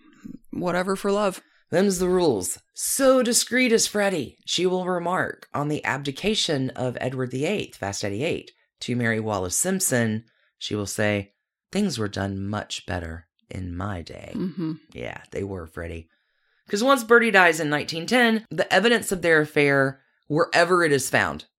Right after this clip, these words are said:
Speaker 2: by the palace is destroyed. But the whole countryside knows and remembers this affair. It is legendary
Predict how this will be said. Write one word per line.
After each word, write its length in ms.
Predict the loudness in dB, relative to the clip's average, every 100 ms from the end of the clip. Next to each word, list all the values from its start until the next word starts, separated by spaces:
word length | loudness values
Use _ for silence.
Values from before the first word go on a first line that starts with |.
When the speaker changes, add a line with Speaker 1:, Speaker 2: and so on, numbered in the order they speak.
| _ 6
Speaker 2:
by 160 | 6
the 100 | 6
palace 440 | 2 4 4 2 0
is 240 | -2 -2
destroyed. 840 | -4 -4 -4 -4 -4 -4 -6 -10 -14 _ _ _ _ -8
But 140 | -4
the 100 | -2
whole 220 | 0 -2 -2
countryside 840 | 0 0 0 -2 0 0 0 -2
knows 600 | -2 -2 -2 -6 -8 -12 _ _ _ 0
and 220 | 0 2
remembers 720 | 2 2 0 0 0 0 -2
this 240 | -2 0
affair. 420 | -4 -2 0 2
It 180 | 0 0
is 160 | -2 -2
legendary 920 | -4 -2 -2 -4 -4 -2 0 0 0